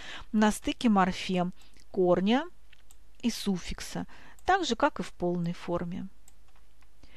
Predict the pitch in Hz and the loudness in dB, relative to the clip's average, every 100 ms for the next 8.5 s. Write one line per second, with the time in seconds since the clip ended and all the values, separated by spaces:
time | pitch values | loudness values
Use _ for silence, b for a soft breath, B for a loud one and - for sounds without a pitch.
0 | B B B - 220 233 208 - 202 190 | B B B 2 8 8 8 2 4 4
1 | 185 190 269 381 339 247 196 190 185 247 | 6 6 8 6 6 4 4 2 6 6
2 | 339 262 196 262 311 262 247 233 254 - | 6 4 4 4 4 4 8 8 6 4
3 | 240 196 175 180 - 180 175 175 B B | 6 6 6 2 -2 -2 -2 -2 B B
4 | B 233 202 - 196 185 196 196 196 190 | B 6 6 4 0 4 6 8 8 8
5 | 170 - 175 175 175 B B - 220 214 | 6 4 2 2 0 B B 2 6 8
6 | 220 202 180 170 170 214 190 - 202 208 | 10 8 6 4 0 0 0 0 2 4
7 | 202 170 170 170 190 185 - 180 185 180 | 4 4 2 -2 -4 -4 -6 0 2 4
8 | 185 185 - 175 | 4 2 2 0